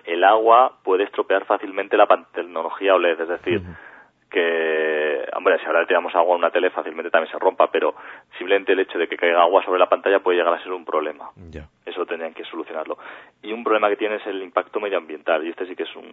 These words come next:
Speaker 1: un problema grave, que es que el reciclar estos televisores es muy complicado.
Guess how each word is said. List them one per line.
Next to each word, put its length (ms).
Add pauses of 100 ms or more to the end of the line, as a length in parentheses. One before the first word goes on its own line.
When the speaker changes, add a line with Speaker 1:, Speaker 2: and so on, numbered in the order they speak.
(140)
Speaker 1:
un 100
problema 380
grave, 360 (680)
que 220
es 60 (100)
que 520
el 320
reciclar 440
estos 160
televisores 500
es 100
muy 140
complicado. 580